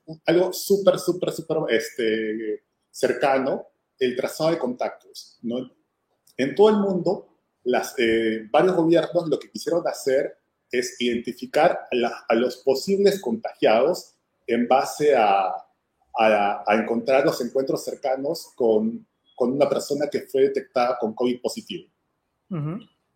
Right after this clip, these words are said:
Speaker 1: Sin embargo, hacer eso manualmente es comparar una persona contra millones de personas, ¿no? Entonces, por ejemplo, en Lima es comparar una persona contra catorce millones de personas para ver si en algún momento del periodo de ventana de contagio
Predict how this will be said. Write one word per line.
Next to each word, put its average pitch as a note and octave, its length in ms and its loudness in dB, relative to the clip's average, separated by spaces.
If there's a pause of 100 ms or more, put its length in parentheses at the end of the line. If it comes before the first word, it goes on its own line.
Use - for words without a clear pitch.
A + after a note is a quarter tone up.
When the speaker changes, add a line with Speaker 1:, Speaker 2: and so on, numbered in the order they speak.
(120)
Speaker 1:
Sin C#3+ 220 -6
embargo, F3+ 680 2 (360)
hacer F3+ 300 2
eso G#3+ 200 2
manualmente D3+ 920 0
es - 140 -2
comparar A#2+ 500 0
una - 200 -2
persona C#3 480 -4
contra A2 300 -2
millones C#3 460 0
de A#2+ 80 4
personas, - 800 -6
¿no? G2+ 160 -6
Entonces, A#2 300 -2
por - 100 -2
ejemplo, C3+ 240 0
en D3+ 120 0
Lima C3+ 360 2 (260)
es - 120 -2
comparar B2 520 4
una F3 180 2
persona D#3 480 -2
contra G#2+ 380 -4 (680)
catorce D#3+ 420 2
millones D3 300 2
de B2 80 0
personas C3+ 680 0 (340)
para C3 200 6
ver F3 100 4
si E3+ 120 -2
en C#3+ 80 4
algún D#3 200 4
momento F#3+ 460 4
del A#2 120 0
periodo C#3 280 2
de D#3 60 2
ventana G#2+ 540 0
de G2 140 -2
contagio B2+ 720 -6